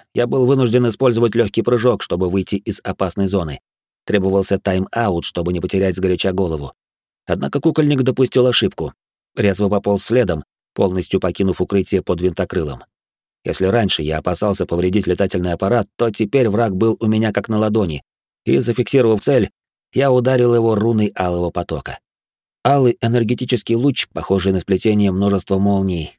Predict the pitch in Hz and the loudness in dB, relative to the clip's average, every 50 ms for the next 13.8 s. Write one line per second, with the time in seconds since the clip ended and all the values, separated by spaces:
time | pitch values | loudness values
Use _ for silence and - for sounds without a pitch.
0 | _ _ - - 110 123 135 131 123 110 - 123 120 110 117 117 107 123 123 117 | _ _ -10 -4 -2 0 0 0 0 0 0 -2 0 2 2 2 4 2 2 2
1 | 117 113 110 104 95 104 101 101 98 - - 98 95 90 92 95 95 90 87 76 | 2 0 0 0 0 0 0 0 0 -2 -2 -2 -2 -2 0 -2 -2 -2 -2 -4
2 | 73 71 71 62 - _ _ _ _ _ _ _ _ _ _ _ - 73 - - | -4 -6 -8 -10 -12 _ _ _ _ _ _ _ _ _ _ _ -10 -10 -6 -6
3 | - - 95 92 95 95 95 104 110 202 - 101 92 92 92 92 98 - 101 98 | -4 -2 0 0 0 0 0 0 -2 -2 -2 -2 -2 0 0 0 2 2 2 2
4 | 98 98 92 - - 104 101 98 95 92 - - 120 104 98 87 - - 80 73 | 0 0 -2 0 0 0 2 2 0 0 0 0 0 0 0 -2 -2 -4 -6 -6
5 | - _ _ _ - - - 113 110 107 104 101 101 95 107 104 101 117 120 - | -8 _ _ _ -14 -4 -2 0 2 2 2 2 4 4 4 4 4 2 2 0
6 | - 110 104 98 95 104 101 104 120 123 110 101 - 110 98 85 - _ _ _ | -2 0 0 2 2 2 2 4 4 2 2 2 0 -2 -2 -4 -6 _ _ _
7 | _ - - 80 85 98 110 120 107 113 113 110 110 131 117 - - - 135 123 | _ -8 -6 -2 0 2 2 2 2 2 2 2 2 2 0 0 0 0 2 2
8 | 117 120 104 120 110 120 120 117 113 104 - 113 110 104 - 135 123 - - 120 | 2 0 0 0 0 2 2 2 2 0 0 -2 -2 0 0 -2 -2 0 0 -2
9 | 107 110 110 104 113 107 113 101 - 120 110 107 110 107 110 107 98 110 107 107 | 0 0 -2 0 0 -2 -2 0 0 0 0 0 0 0 0 0 2 2 2 2
10 | 104 95 80 71 _ _ _ _ _ _ _ _ _ - 95 110 131 135 139 135 | 0 0 0 -2 _ _ _ _ _ _ _ _ _ -4 -2 0 2 2 2 2
11 | - - 123 123 - 123 - 135 131 123 117 120 110 104 - 113 104 - 139 117 | 0 0 -2 0 0 2 2 4 4 6 4 4 2 2 0 -4 0 2 0 0
12 | - - - - 95 92 95 90 92 95 95 92 92 90 98 98 95 98 104 101 | 0 -2 -14 -8 -4 -4 -2 -2 0 0 0 0 0 0 0 0 0 2 2 0
13 | 95 - - 101 98 90 - - - - 95 92 87 73 67 64 | 0 0 -2 -2 -2 -2 -2 -4 -4 -2 -2 -2 -2 -4 -6 -8